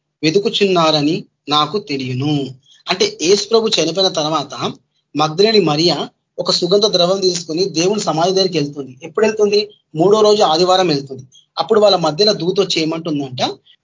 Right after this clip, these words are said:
దూత ఆ స్త్రీలను చూచి, స్త్రీలు అంటే ఎవరు? మగ్దలేని మరియా, ఇంకా స్త్రీలు ఉందన్నమాట. "భయపడకుడి, సిలువ చేయబడిన యేసు", సిలువ. ఇప్పుడు నేను చెప్పింది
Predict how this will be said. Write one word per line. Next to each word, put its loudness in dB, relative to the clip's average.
దూత -2
ఆ 0
స్త్రీలను 2
చూచి, -4
స్త్రీలు 0
అంటే 4
ఎవరు? 2
మగ్దలేని 2
మరియా, 2
ఇంకా -4
స్త్రీలు -6
ఉందన్నమాట. -6
"భయపడకుడి, 0
సిలువ 4
చేయబడిన 2
యేసు", -4
సిలువ. 0
ఇప్పుడు 0
నేను 2
చెప్పింది 2